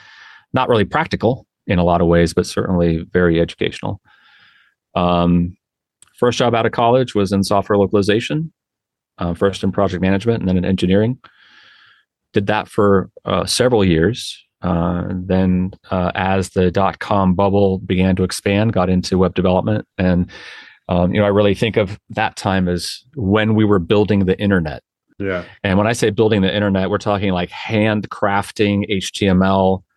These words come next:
Speaker 2: <laughs>
Speaker 1: line by line,
Speaker 2: Yep.
Speaker 1: uh, to try to get, uh, you know, some
Speaker 2: <laughs>
Speaker 1: graphic, graphic designer's, you know, dream of what a web page should look like into reality.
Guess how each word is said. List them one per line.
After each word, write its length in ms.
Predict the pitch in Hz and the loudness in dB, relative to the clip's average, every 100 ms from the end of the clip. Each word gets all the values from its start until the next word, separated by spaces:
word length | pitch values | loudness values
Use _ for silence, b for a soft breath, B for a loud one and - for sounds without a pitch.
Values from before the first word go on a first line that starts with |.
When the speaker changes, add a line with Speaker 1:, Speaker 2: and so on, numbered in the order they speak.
| _ | _
Speaker 2:
<laughs> 260 | 196 151 - | -2 0 2
Speaker 1:
line 420 | 92 95 95 98 | 2 2 0 -2
by 180 | 95 98 | 0 0
line, 680 | 98 95 92 90 90 92 90 _ - | 2 2 2 0 0 -2 -4 _ -8
Speaker 2:
Yep. 260 | 85 104 | -4 -2
Speaker 1:
uh, 280 | 110 98 92 80 - - | 0 0 -2 -4 -12 -8
to 100 | 104 | -8
try 300 | - 107 101 | -4 -2 0
to 100 | 101 | -2
get, 400 | 87 101 95 95 _ 104 | -2 -2 -2 -6 _ -4
uh, 200 | 90 90 | -4 -2
you 80 | 98 | 0
know, 120 | 92 | -2
some 540 | - 110 104 101 101 - - _ - | 0 -2 0 0 -2 -6 -18 _ -14
Speaker 2:
<laughs> 480 | 98 247 190 - - | -2 0 0 -2 -8
Speaker 1:
graphic, 340 | 104 101 - - | -4 -4 -6 -4
graphic 400 | 120 117 123 - | -2 0 -2 0
designer's, 640 | 113 113 110 107 107 98 | 0 2 0 2 2 0
you 400 | 104 101 - 107 | -6 -10 -4 0
know, 180 | 98 98 123 | 0 0 -2
dream 420 | 104 110 117 113 | 0 2 2 2
of 100 | 104 | 0
what 140 | 107 101 | 2 0
a 40 | |
web 260 | 95 107 101 - | 0 -2 -4 -6
page 240 | 101 95 | -4 -4
should 220 | - 95 | -6 -6
look 180 | 101 - | -6 -4
like 300 | 101 92 - - | -2 -2 -4 -4
into 240 | 95 92 | -4 0
reality. 520 | 87 90 90 82 76 | 0 2 0 -2 -6